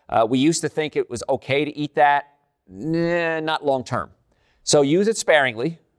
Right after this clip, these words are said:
very little if you can, and you'll find that many times that kicks in your, get, in your weight loss again. If you hit a plateau, start cutting out the fats. And so what do you eat?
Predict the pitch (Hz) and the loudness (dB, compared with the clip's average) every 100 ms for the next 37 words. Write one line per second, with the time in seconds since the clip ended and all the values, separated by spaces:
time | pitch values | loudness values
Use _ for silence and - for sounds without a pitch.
0 | _ 113 139 143 135 139 151 143 127 107 | _ 2 2 2 0 -2 -4 -2 0 0
1 | 123 _ _ _ 107 120 131 - 135 123 | -4 _ _ _ -2 2 0 2 0 0
2 | - 143 165 - 127 107 123 - 127 - | -4 -2 -2 -2 -6 -2 -2 -2 -10 -8
3 | 120 113 110 104 98 _ _ _ _ - | -6 -4 -2 -2 -4 _ _ _ _ -4
4 | 123 - 107 123 113 113 110 92 - 87 | -4 -2 -4 -2 -2 -2 0 -2 -2 -8
5 | 85 - _ 92 104 107 113 104 - 139 | -8 -12 _ -2 -2 0 0 0 2 2
6 | 110 - _ _ - 117 - 113 95 95 | 2 -2 _ _ -2 -2 0 -4 -4 -6
7 | - _ - 87 - - - _ _ _ | -8 _ -8 -6 -6 -12 -18 _ _ _
8 | _ _ - 185 180 214 294 | _ _ -4 0 0 -2 -6